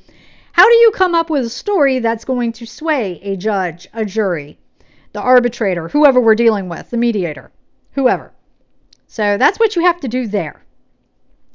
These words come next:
It's not exactly like going and sleeping in somebody's bed and then telling somebody where to pose and where to stand. So I think that's probably another reason people don't have that same type of respect for creative types.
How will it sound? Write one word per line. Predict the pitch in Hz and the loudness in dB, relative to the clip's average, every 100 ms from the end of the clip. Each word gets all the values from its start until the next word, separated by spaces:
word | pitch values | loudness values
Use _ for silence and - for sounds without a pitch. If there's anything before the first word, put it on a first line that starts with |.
| - - | -16 -12
It's | 220 294 | -6 2
not | 302 | 2
exactly | 262 269 277 277 254 | 4 4 2 2 2
like | 233 226 - - - _ - | 2 2 -2 -16 -20 _ -2
going | 247 269 262 | 2 4 4
and | 262 247 | 2 -2
sleeping | - 262 262 240 | -4 -2 0 0
in | 220 | 0
somebody's | 240 214 208 208 185 | 2 2 2 0 -2
bed | 202 202 196 | 0 2 0
and | 196 | -2
then | 196 | -6
telling | 190 220 214 | -4 -4 -4
somebody | - 202 196 190 190 | -4 -2 -2 -2 -4
where | 180 254 240 | 0 2 2
to | |
pose | 226 247 226 214 | -2 0 0 0
and | 214 190 | -2 -4
where | 185 175 | -4 -4
to | |
stand. | 180 - 294 247 165 - - - _ _ _ _ _ _ _ | -8 -10 -6 -4 -6 -12 -20 -20 _ _ _ _ _ _ _
So | - 240 | -6 -4
I | 294 | -2
think | 349 | 0
that's | 339 320 | 0 2
probably | 349 330 311 294 | 0 0 0 2
another | 269 269 | 2 2
reason | 254 247 240 | 0 -2 -2
people | 240 240 233 | -4 -4 -2
don't | 220 214 | -2 -4
have | - 202 190 | -8 -10 -6
that | 202 - | -6 -6
same | 202 190 190 | -10 -10 -8
type | 185 180 | -8 -8
of | 185 | -10
respect | 185 185 185 180 - | -10 -8 -8 -8 -8
for | 185 175 | -10 -8
creative | 285 294 277 | -8 -4 -4
types. | - 160 - - | -6 -10 -12 -20